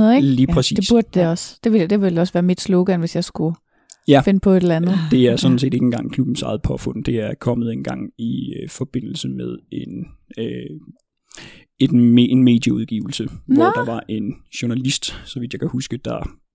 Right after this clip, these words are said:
Speaker 2: benævnte det Danmarks hyggeligste swingerklub. Og så
Speaker 1: Super.
Speaker 2: kan man jo fra ledelsesperspektiv af godt se det fornuftige i lige at planke den med over, så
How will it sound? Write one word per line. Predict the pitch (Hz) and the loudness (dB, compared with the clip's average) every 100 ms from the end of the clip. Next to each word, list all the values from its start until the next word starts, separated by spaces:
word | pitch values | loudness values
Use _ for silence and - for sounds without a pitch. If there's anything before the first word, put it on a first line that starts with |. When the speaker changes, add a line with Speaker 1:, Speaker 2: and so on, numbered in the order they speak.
| _ - | _ -4
Speaker 2:
benævnte | 120 117 107 110 - | -2 -2 -4 -10 -8
det | 139 - _ _ | -8 -10 _ _
Danmarks | 110 104 123 - - | -6 -4 -6 -8 -4
hyggeligste | 120 113 113 117 | -4 -4 -6 -8
swingerklub. | - 123 104 - - - - | -8 -8 -8 -10 -12 -20 -10
Og | 104 | -2
så | 220 | 0
Speaker 1:
Super. | 131 180 _ - _ - - - _ _ - | 2 0 _ -20 _ -20 -20 -20 _ _ -2
Speaker 2:
kan | 120 | 0
man | 117 | 0
jo | 127 | -2
fra | - | 0
ledelsesperspektiv | 123 120 127 131 120 - - - _ _ _ _ _ _ _ - 127 135 131 127 117 | 2 4 2 2 0 -4 -10 -18 _ _ _ _ _ _ _ 0 0 2 2 4 4
af | 113 113 | 2 0
godt | 117 - | -2 0
se | - 120 117 - | 0 0 0 -2
det | 123 113 | -2 0
fornuftige | 127 117 - 113 | 0 0 0 -2
i | 113 | 0
lige | 120 113 110 | 0 0 -2
at | - - | -4 -6
planke | 117 113 - | -4 -4 -4
den | 123 113 | -4 -2
med | 113 | -6
over, | 107 117 107 | -6 -6 0
så | 269 | 0